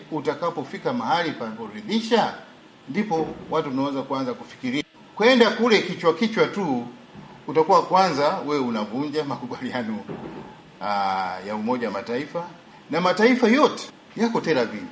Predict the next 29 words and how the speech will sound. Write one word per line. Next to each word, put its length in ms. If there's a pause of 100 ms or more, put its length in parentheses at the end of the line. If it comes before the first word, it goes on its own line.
(200)
Nasikia 340
kuna 200
nchi 200
moja 300
ya 160
Mar-, 360
ya 320
Latin 280
America, 400
sijui 180
Guatemala, 600
sijui 500 (540)
na 100
ka 140
nchi 200
kengine 320
kadogodogo, 680
sijui 160
kawapi 380
kale, 300 (760)
nao 180
wanafikiria 580
kwenda 300
kule, 320
lakini 280
Marekani 560 (360)
ndio 160
ameamua 420
hivyo. 180